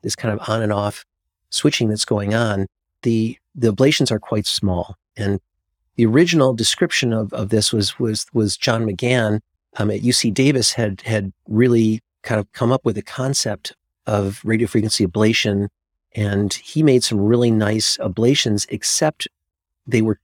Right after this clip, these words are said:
they were just too small. And it was the addition of the cool tip that allowed us to get a little bit more clinically relevant ablations.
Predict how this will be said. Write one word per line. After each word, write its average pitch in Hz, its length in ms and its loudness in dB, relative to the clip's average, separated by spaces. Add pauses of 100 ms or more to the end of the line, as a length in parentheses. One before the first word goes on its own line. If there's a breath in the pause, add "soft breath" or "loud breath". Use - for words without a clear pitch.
they 107 100 2
were 104 60 2
just 101 220 -4
too 110 140 0
small. 120 540 -4 (520)
And 113 220 0
it 156 120 0
was 131 220 0
the 120 80 2
addition 127 360 2
of 107 100 -4
the 110 120 -14
cool 202 300 -2
tip 98 300 -4 (500)
that 107 320 0 (100)
allowed 110 320 -2
us 110 160 -2
to 113 120 -2
get 104 280 -4
a 110 40 -2
little 107 140 2
bit 110 120 -4
more 98 160 0
clinically 104 680 -4
relevant 95 540 -2
ablations. - 680 -6